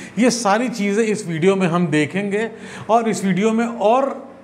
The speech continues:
अच्छी तरीके से जानने की कोशिश करेंगे। जैसे जो primary objective की बात यहाँ अगर हो रही है तो primary objective है कि जो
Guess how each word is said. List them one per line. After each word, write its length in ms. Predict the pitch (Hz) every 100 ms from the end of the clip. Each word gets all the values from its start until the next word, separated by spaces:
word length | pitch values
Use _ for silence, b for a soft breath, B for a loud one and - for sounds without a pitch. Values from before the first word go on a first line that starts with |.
| - - - - -
अच्छी 260 | 190 269
तरीके 340 | 233 226 220 214
से 120 | 196
जानने 340 | 175 175 190
की 120 | 185
कोशिश 360 | 185 175 185 190
करेंगे। 400 | 180 160 160 190 180 B -
जैसे 220 | 185 226
जो 100 | 240
primary 640 | 240 - 202 185 202 226 247
objective 680 | 220 156 160 165 - 262 190
की 80 | 208
बात 320 | 175 175 175
यहाँ 240 | 165 175 170
अगर 140 | 175
हो 140 | 151
रही 140 | 160 160
है 180 | 165 202 B B B
तो 60 | 226
primary 720 | - - 190 175 190 220 262
objective 580 | 226 165 175 185 254 196
है 120 | 170 143 165 - B - -
कि 160 | 262
जो 160 | 233